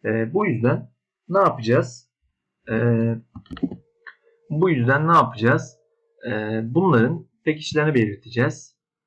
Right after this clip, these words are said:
Şu şekildeydi. Üzerine geliyordunuz.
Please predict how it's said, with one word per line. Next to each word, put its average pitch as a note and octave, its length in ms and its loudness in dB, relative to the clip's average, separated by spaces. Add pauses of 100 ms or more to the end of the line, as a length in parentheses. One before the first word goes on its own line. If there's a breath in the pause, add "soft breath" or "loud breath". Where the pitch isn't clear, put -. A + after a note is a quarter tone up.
(180)
Şu - 160 -14
şekildeydi. A2+ 1000 -4 (440)
Üzerine C3 680 -2
geliyordunuz. B2 800 -2